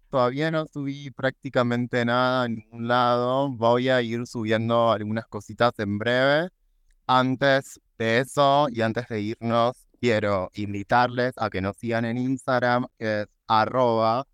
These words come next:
orgullosa itinerante, y van a poder ver todo el registro fotográfico de, bueno,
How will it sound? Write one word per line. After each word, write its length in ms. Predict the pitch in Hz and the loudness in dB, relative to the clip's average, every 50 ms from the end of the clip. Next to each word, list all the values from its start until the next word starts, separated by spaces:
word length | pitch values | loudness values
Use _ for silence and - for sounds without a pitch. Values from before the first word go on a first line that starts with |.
| _ _ - | _ _ -12
orgullosa 1000 | 110 110 - - - - - - - - 139 131 131 - _ - 113 101 95 85 | -12 -12 -12 -12 -16 -20 -18 -12 -2 0 2 2 0 -2 _ -4 -4 -4 -4 -4
itinerante, 1120 | - - - - - 95 95 101 117 131 135 131 131 127 120 - 123 120 123 127 143 170 - _ _ _ _ _ _ _ _ _ _ | -10 -16 -20 -16 -10 -6 -4 0 2 2 2 2 0 -2 -4 -2 0 2 2 2 0 -2 -4 _ _ _ _ _ _ _ _ _ _
y 60 | 107 | -4
van 160 | 110 110 117 | -2 -2 -2
a 60 | 117 | -2
poder 380 | - - 107 107 107 107 113 110 | -4 -4 -2 0 0 0 0 0
ver 280 | 107 107 113 113 113 - _ _ _ | 0 2 2 2 0 -2 _ _ _
todo 360 | - 120 113 113 117 117 117 117 | -2 0 2 2 2 2 2 0
el 80 | 110 | -2
registro 460 | _ _ _ _ _ - - 117 110 | _ _ _ _ _ -8 -6 -6 -6
fotográfico 800 | - - 107 104 101 101 104 104 107 - - 117 104 - 110 107 | -6 -10 -8 -6 -4 0 2 2 0 0 -2 -10 -6 -2 -2 -2
de, 200 | 98 98 98 95 - _ _ _ _ _ _ _ _ _ - | 0 0 -2 -4 -4 _ _ _ _ _ _ _ _ _ -2
bueno, 280 | 123 127 123 113 104 | 0 0 2 2 0